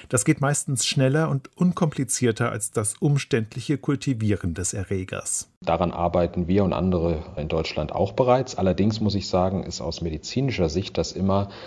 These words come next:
Speaker 2: der nicht optimale Weg, weil es eben so ist, wir werden nicht infiziert mit nur einem bestimmten Anteil des Spike-Proteins, sondern natürlich am Ende mit dem gesamten Virus.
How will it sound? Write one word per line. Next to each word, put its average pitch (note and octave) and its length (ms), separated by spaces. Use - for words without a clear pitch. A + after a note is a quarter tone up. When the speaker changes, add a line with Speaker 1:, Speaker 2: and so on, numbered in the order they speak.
Speaker 2:
der F2 400
nicht A2 360
optimale D#2 640
Weg, D2 340
weil F#2 300
es - 280
eben E2 240
so F2 220
ist, G2+ 260
wir E2+ 400
werden F2 320
nicht A2 240
infiziert G#2+ 760
mit - 280
nur A2+ 400
einem F2+ 180
bestimmten G2 380
Anteil F#2+ 280
des - 140
Spike-Proteins, F#2+ 760
sondern F#2+ 200
natürlich F#2 380
am - 100
Ende F#2+ 220
mit F2+ 160
dem F#2 80
gesamten D#2+ 440
Virus. D2+ 460